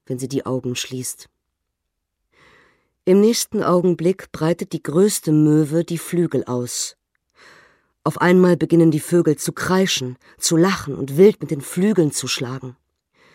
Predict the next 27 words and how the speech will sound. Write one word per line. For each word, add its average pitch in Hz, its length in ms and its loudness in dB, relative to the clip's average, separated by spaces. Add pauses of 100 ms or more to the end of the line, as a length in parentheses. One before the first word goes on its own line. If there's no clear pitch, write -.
(440)
Es 170 120 -2
ist - 240 -6
ohrenbetäubend 190 880 2
laut 147 400 -2 (400)
und 156 100 -2
sie - 120 0
erschrickt - 480 -4
so, 185 300 6 (360)
dass 165 140 -2
sie 170 80 -6
sich 165 140 -4
den 160 160 0
Kopf - 360 -8
am 131 160 -6
Dachfenster 135 580 -4
stößt - 420 -2 (400)
und - 160 -8
gerade 196 420 2
als - 160 -8
der 147 140 -4
Schmerz 175 400 -2
etwas 139 320 -8
nachlässt, 170 640 -2 (360)
fliegen 196 480 -2
die 156 120 -2
Möwen 170 460 2
auf, 151 440 -2